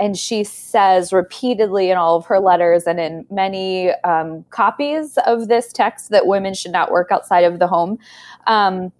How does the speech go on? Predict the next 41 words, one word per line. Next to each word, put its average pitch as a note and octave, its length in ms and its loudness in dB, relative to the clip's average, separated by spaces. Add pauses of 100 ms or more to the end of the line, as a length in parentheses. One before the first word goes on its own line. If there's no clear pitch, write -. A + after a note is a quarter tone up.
(200)
ironic G#3 500 2
because G#3+ 220 -4
she G#3+ 140 -8
so G3+ 500 -2
enjoyed F3+ 460 0
her F#3+ 200 -2
work D#3+ 380 -2
and G#3 140 -10
she G#3+ 220 -6
had F3+ 220 0
five F3+ 240 0
or F#3 60 -2
six - 260 -12
children, F#3+ 380 -8
but E3+ 160 -6
the F#3+ 80 -2
way F#3+ 240 2
that F3 180 -2
she - 160 -14
made F3+ 220 -8
that F3 160 0
okay F#3 520 0
was E3 220 -2
by D#3+ 160 -6
saying, E3 360 -8
you E3 80 -8
know, D#3 240 -6 (420)
my G#3 80 0
husband G#3 420 0
died, D#3+ 420 2
and D#3+ 120 -8
so D#3 240 0
I'm, D3+ 320 -2
I'm E3+ 140 -6
forced - 880 0
to G#3+ 100 -4
do F3+ 240 -2
this, F3 380 0
you F3+ 100 -12
know, D#3+ 100 -10
s-, - 160 -16